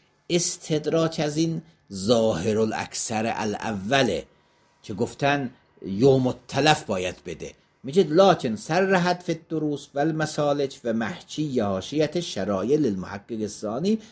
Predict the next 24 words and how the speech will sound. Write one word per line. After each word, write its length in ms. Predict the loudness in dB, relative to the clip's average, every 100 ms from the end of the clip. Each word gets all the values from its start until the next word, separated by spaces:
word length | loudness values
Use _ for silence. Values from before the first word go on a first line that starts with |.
| _ _
و 240 | 2 2 2 -6 _ _ -10 -10 -10
فی 160 | -4 -2
سا-، 280 | -2 -2 -4
و 180 | -4 -2
صاحب 500 | 2 4 4 2 0
الحدائق، 640 | -2 -4 -2 0 -2 -6
صاحب 640 | -6 -4 -2 0 -2 6
الحدائق 680 | 6 6 2 -10 -8 -8 -10 -12
دیگه، 260 | -14 -14 -16 _ _ _
صرح 680 | -20 -4 -2 0 0 0 0
صاحب 400 | -2 -2 -4 -6
الحدائق 440 | -8 -10 -14 -16 -20 -20 -20 -20 -20 _ _ _
و 120 | 2
بعض 360 | 6 6 6 4
آخر. 480 | 2 0 -6 -12 -18 _ _ _ _ _ -4
این 220 | 0 0 -4
فقهای 640 | -4 2 4 6 6 6
ما 400 | 2 0 0 0
در 220 | -4 -2 0
یه 200 | 4 4
مسئله 680 | 2 -4 -6 -6 0 2
که 160 | 4 4
نظیر 680 | 4 6 6 6 6 8
مسئله 640 | 6 2 -2 0 0 -2